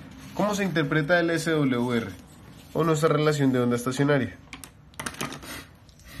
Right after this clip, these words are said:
Para una carga cualquiera, como esta que ubiqué acá,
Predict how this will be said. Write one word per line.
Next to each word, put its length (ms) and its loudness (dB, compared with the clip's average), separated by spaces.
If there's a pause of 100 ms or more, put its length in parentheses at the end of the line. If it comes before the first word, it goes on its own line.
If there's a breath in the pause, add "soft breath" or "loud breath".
(340 loud breath)
Para 160 8
una 160 4
carga 300 2
cualquiera, 560 2 (240)
como 240 2
esta 240 0
que 100 0
ubiqué 240 0
acá, 340 -2